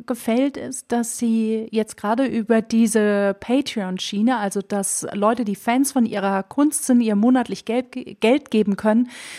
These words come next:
dass sie sagt, okay, da habe ich ein kleines Grundeinkommen davon. Also das finde ich auch eine richtig positive und gute Entwicklung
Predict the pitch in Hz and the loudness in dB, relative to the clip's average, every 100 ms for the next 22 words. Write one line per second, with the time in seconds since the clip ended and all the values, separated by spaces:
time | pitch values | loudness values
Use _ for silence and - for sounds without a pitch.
0 | - - 220 233 226 240 240 214 - 226 | -8 -4 0 0 2 2 0 -4 0 2
1 | 226 208 208 208 220 202 - 208 233 226 | 2 0 -2 -2 -2 -2 0 2 4 4
2 | - 185 220 - 156 165 151 143 - - | 2 2 2 0 -8 -8 -10 -10 -10 -12
3 | - 156 170 - _ 202 185 190 214 - | -12 -10 -10 -14 _ -4 -2 0 0 2
4 | 226 220 226 226 220 208 226 240 233 240 | 2 2 0 2 2 0 -2 -4 -4 0
5 | 226 226 - 226 208 202 220 226 226 196 | 0 0 -2 -2 -2 -4 -4 -4 -2 -2
6 | 202 262 214 226 269 | -4 -4 0 0 -2